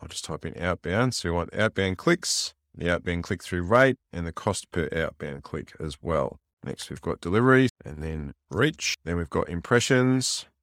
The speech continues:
and then frequency. And finally, I've got comments. Always like to see if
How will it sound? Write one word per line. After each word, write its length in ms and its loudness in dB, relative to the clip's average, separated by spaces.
and 160 -10
then 160 -4
frequency. 960 0
And 160 -4
finally, 380 6
I've 140 2
got 200 0
comments. 520 4
Always 180 2
like 140 4
to 80 -4
see 280 4
if 120 0